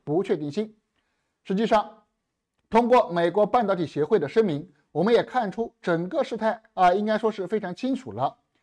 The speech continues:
过去呢，美国不断的指控中国啊，什么这个威胁啊，全球科技供应链啊，这个影响了以规则作为什么秩序的什么等等，反正呢，就是把所有的锅都甩到中国身上。但是现如今，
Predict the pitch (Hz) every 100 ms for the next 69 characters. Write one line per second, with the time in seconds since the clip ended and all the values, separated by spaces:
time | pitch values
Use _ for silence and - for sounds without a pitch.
0 | _ _ 226 233 254 196 180 - 160 170
1 | 185 208 _ 185 208 180 131 127 170 214
2 | 208 147 180 - _ _ 170 170 165 170
3 | 185 185 175 202 233 220 156 175 170 _
4 | 165 160 196 233 190 175 175 196 190 214
5 | 208 233 185 113 _ _ 160 160 156 165
6 | 156 175 240 226 120 160 151 143 240 262
7 | 180 151 165 185 160 175 175 _ _ 175
8 | 170 170 254 - 190 151 135 139 147 202
9 | 110 135 190 _ _ _ - 147 240 185
10 | - _ _ - 151 147 127 117 - 190
11 | 220 143 202 226 226 226 _ 165 160 110
12 | 110 196 220 110 117 110 123 _ _ _
13 | _ _ _ - 202 190 214 180 180 214
14 | 214